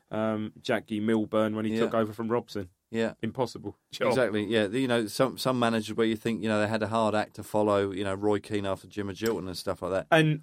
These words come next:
Speaker 1: uh, you know, with hindsight, probably should have, perhaps we should have gone for an outside manager and kept him on as coach, and
Speaker 2: Yeah.
Speaker 1: kept him there as, as
Speaker 2: Yeah.
Speaker 1: number two. But again, as we all know,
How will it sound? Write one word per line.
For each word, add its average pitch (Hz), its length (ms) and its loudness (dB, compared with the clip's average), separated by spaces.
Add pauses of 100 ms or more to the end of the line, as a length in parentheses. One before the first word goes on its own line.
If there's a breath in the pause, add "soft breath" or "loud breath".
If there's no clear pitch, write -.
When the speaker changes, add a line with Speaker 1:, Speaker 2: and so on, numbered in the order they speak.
Speaker 1:
uh, 127 60 0
you 135 280 0
know, 117 180 6
with 120 280 4
hindsight, 113 800 2 (440)
probably 113 540 0
should 110 380 -2
have, 107 280 2 (100)
perhaps - 360 -2
we 107 100 -2
should 113 200 -2
have 101 160 -2
gone 104 340 -2
for 104 500 -2 (220)
an 107 120 0
outside 104 560 0
manager 101 640 -2
and 104 220 -6
kept - 280 -4
him 104 140 -2
on 104 160 -4
as 101 140 -8
coach, - 440 0
and 110 120 -4
Speaker 2:
Yeah. 101 100 0
Speaker 1:
kept 107 180 0
him 107 100 -2
there 107 220 0
as, 104 200 -2
as 104 160 -4
Speaker 2:
Yeah. 101 60 -6
Speaker 1:
number 107 180 -4
two. 107 260 -2
But 110 160 2
again, 104 420 -4 (240)
as 95 140 -8
we 101 140 -2
all 92 100 -2
know, 92 300 -6